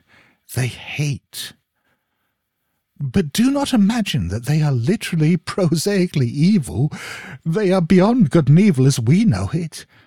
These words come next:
They are that which in the beginning fell away from cleanliness. Through the deed,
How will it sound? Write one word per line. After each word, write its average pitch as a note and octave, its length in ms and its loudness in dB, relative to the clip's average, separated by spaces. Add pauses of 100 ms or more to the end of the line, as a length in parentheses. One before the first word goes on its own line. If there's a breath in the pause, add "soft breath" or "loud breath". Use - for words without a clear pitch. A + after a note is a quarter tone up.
(760 soft breath)
They F#3+ 400 -2
are G#3+ 240 -2
that F#3 460 -6
which G#3 340 -4
in A3+ 180 2
the B3 80 -4
beginning G3 440 -2
fell G3 280 -4
away F#3 300 0
from G3 260 2
cleanliness. B2 1000 -4 (1600 soft breath)
Through A#3+ 340 0
the D4 120 0
deed, B2 440 -2